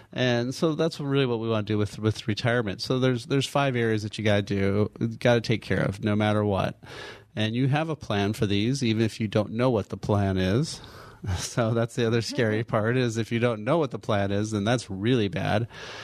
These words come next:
Speaker 1: So really what you wanna do is you wanna have, uh, first and foremost, gotta, gotta have an income plan. You, you know, have to have an income plan, figure out how you're gonna get that money for the rest of your life,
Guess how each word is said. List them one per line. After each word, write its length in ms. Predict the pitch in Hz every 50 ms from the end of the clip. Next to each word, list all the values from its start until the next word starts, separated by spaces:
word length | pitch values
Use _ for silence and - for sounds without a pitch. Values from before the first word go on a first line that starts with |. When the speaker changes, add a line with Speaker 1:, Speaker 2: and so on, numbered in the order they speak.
| - - - - - - -
Speaker 1:
So 540 | - - - 156 139 135 131 131 127 120 - - - - - -
really 240 | 151 165 185 185 160
what 180 | 131 127 -
you 80 | - 123
wanna 140 | 117 113 107
do 160 | 107 107 107
is 100 | 104 107
you 100 | 120 120
wanna 160 | 120 113 113
have, 300 | 117 104 104 98 98 -
uh, 260 | 104 98 95 92 - - - -
first 320 | - - - 147 147 - -
and 120 | 127 117
foremost, 600 | - - 123 117 104 101 98 101 - - - -
gotta, 340 | - 135 117 107 95 - -
gotta 300 | 117 - 104 101 95 82
have 240 | 98 101 90 95 101
an 100 | 104 -
income 420 | - 120 120 117 - - 110 101 98
plan. 440 | - 110 101 95 92 98 110 113 110
You, 160 | 113 117 117 -
you 180 | - 123 113 101
know, 100 | 95 95
have 220 | 98 117 131 139 -
to 60 | 143
have 100 | 127 117
an 60 | 110
income 300 | 113 120 117 - 120 110
plan, 260 | - 117 107 104 104
figure 260 | 101 - 117 110 104
out 80 | 95 -
how 240 | - - 113 117 123
you're 120 | 127 123
gonna 120 | 120 113 104
get 140 | 107 104
that 120 | - 104 101
money 200 | 104 104 104 104
for 120 | - -
the 60 | 104
rest 160 | 104 104 - -
of 60 | -
your 120 | 104 101
life, 420 | 104 107 107 107 107 107 104 -